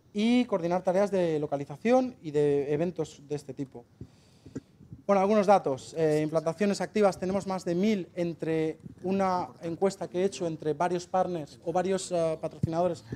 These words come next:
que me han ayudado. Tenemos más de seiscientas implantaciones activas. Tenemos mil quinientos y pico commits en ocho ramas, cuarenta y siete distri-, eh, contribuidores.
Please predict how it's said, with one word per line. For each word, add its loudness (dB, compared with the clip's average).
que -4
me 2
han 4
ayudado. 4
Tenemos -4
más -6
de -8
seiscientas -6
implantaciones -8
activas. -2
Tenemos 2
mil 0
quinientos -4
y -20
pico -2
commits 2
en -6
ocho -6
ramas, 2
cuarenta -4
y -6
siete -6
distri-, -8
eh, -4
contribuidores. 2